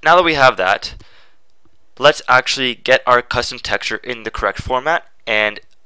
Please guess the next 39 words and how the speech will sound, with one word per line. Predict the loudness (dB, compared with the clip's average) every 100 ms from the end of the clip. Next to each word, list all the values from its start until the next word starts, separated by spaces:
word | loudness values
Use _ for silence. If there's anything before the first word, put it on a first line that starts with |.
| -6
get | -4 -4
it |
into | -8 -6
Brow | 0 0
Edit. | -2 -10 -16 -18 -20 -20 -20
So | -14 -10
the |
first | -4 -4 -4
thing | -8
we |
do | -8
is | -8
just | -10 -12
let's | -10
open | -10 -8 -8
this | -8 -10 -12
up | -12
with | -14
M | -12 -12
S | -10
Paint. | -12 -12 -16 -20 -20 -20 -20 -20 -20 -20 -20 -20 -20 -20 -20 -20 -16
So | -8 -8
as |
you | -8
can | -12
see, | -10 -8
here's | -10 -8
M | -10 -10
S | -16
Paint, | -14 -16 -12
very | -8 -6
simple, | -8 -12 -12 -12 -14 -20 -20
and | -6
all | -4 -4
we |
really | -6 -8 -8 -8
need | -10
to | -12
do, | -10 -12